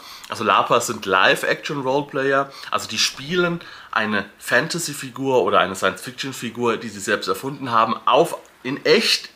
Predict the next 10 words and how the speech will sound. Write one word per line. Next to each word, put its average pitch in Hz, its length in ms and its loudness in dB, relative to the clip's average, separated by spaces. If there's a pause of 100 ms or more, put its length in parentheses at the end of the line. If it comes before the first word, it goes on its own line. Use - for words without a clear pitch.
(100)
mit 151 360 -8
Kostümen 196 880 -2 (560)
und 139 120 -2
spielen 190 480 2
diese 139 240 -4
Figur 127 400 -2
wie 147 100 -2
ein 117 140 0
Laientheater. 131 1080 2 (840)
Ähm, 123 160 0